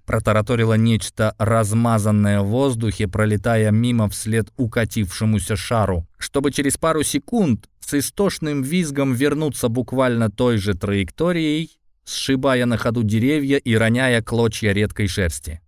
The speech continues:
Это почти опознанный летающий субъект не смутило, а лишь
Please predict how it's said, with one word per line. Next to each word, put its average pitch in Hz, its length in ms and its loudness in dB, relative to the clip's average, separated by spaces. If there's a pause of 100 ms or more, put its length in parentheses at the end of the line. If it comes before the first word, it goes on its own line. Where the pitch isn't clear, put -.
(100)
Это 156 320 0
почти 147 380 -2
опознанный 139 640 0
летающий 127 600 0
субъект 120 540 -2
не 117 240 0
смутило, 131 600 0
а 110 120 -4
лишь 95 300 -2